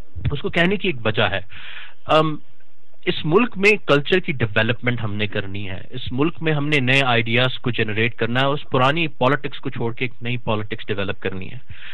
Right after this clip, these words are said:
सिस्टम्स बनाने हैं। शायद उसमें हम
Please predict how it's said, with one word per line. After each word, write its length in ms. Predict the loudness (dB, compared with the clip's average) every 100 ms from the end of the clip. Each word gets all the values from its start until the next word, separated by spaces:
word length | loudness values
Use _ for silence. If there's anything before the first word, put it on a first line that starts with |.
| -4
सिस्टम्स 440 | 0 0 2 0 2
बनाने 400 | 4 4 4 0
हैं। 180 | -2 -4 -4 -4 -4
शायद 340 | 2 4 4
उसमें 320 | 0 -2 0 0
हम 320 | 2 0